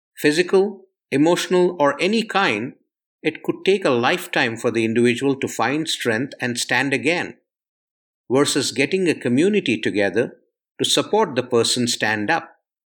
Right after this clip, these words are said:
This could happen sooner, better, and leaves everyone in a happier place.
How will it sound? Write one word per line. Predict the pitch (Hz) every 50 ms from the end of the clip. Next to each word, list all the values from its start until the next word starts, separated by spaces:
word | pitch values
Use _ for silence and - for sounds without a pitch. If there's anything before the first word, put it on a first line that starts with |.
| _ _ _ _ _ _ _ _ _ _ _ _
This | - 127 208 220 -
could | - 190 147 139
happen | 104 127 123 - - 113 101
sooner, | - - - 151 143 160 180 202 220 254 254 - _ _ _ _ _ -
better, | - 104 98 95 123 127 127 180 196 240 240 - _ _ _ _ _ _ - -
and | 120 120
leaves | 120 143 170 202 214 - - - - -
everyone | 156 156 143 143 139 123 110 110 113 117 139 - -
in | 127 113
a | 110 -
happier | - 113 117 120 - 135 139 139
place. | 135 - 139 117 90 - - - - - - -